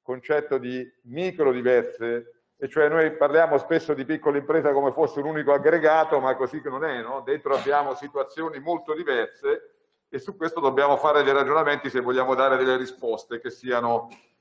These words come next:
più utili possibili. E allora l'intervento, per, eh, continuare su questa logica,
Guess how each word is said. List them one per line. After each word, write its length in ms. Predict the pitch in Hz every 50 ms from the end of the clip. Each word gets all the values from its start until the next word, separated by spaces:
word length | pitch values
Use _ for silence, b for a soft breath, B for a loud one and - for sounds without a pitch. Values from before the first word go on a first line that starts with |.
| _ _
più 160 | - 147 156
utili 280 | 147 147 151 143 131 131
possibili. 680 | 127 127 117 - - - 110 95 90 101 95 98 104 _ _ _ _ _ _ _ _ _ _
E 80 | -
allora 460 | 151 185 220 233 202 190 180 160 156 156
l'intervento, 1040 | 160 170 165 175 160 165 165 190 190 185 160 147 135 - - 143 151 165 160 160
per, 840 | - 143 135 131 127 131 131 127 123 123 120 - - - - _ _ _ _ -
eh, 160 | 135 127 123
continuare 800 | - 156 156 147 147 156 156 147 196 202 165 143 131 123 123
su 100 | 101 120
questa 280 | 113 - 147 143 - 214
logica, 580 | 185 156 170 170 147 151 - 139 135 120 -